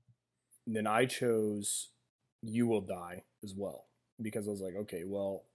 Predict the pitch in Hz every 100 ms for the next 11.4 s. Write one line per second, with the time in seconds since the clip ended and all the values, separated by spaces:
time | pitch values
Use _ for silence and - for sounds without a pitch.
0 | _ 107 104 117 135 147 147 143 - -
1 | 107 127 120 - 143 120 117 113 110 107
2 | 104 104 - - 135 120 107 104 - 98
3 | 95 117 117 101 101 98 95 90 _ _
4 | _ _ 110 104 - 107 101 - - 107
5 | 139 101 98 _ _ _ _ _ 98 110
6 | 143 131 113 104 104 101 98 113 123 98
7 | 98 95 104 98 95 90 95 90 90 101
8 | 107 92 98 101 101 101 95 90 90 87
9 | - 92 92 90 85 73 60 - _ _
10 | _ _ _ _ _ _ _ _ _ -
11 | 90 80 - -